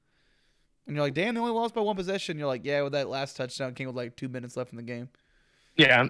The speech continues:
Speaker 2: it's like Tom Brady's last touchdown. I think that was a,
Speaker 1: But they
Speaker 2: that
Speaker 1: played
Speaker 2: was a
Speaker 1: the,
Speaker 2: cheap
Speaker 1: they played
Speaker 2: touchdown.
Speaker 1: the playoffs last year, right?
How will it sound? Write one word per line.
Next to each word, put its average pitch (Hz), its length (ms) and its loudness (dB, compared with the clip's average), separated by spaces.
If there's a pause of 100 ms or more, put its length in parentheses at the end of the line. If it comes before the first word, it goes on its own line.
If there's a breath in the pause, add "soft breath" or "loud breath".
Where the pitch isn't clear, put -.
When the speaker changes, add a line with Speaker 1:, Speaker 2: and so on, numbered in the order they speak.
Speaker 2:
it's 170 200 10
like 160 180 8
Tom 160 240 10
Brady's 131 340 12
last 113 220 8
touchdown. 117 420 8
I 127 80 10
think 139 220 8
that 117 180 8
was 113 200 4
a, 110 180 -6 (1300 soft breath)
Speaker 1:
But 185 80 -2
they 220 60 6
Speaker 2:
that 135 80 10
Speaker 1:
played 131 40 10
Speaker 2:
was 226 100 8
a - 40 4
Speaker 1:
the, - 60 2
Speaker 2:
cheap - 260 8
Speaker 1:
they 302 140 6
played - 100 6
Speaker 2:
touchdown. 247 240 6
Speaker 1:
the 220 40 8
playoffs 190 180 4
last 247 300 0
year, 139 140 -2
right? 160 240 -2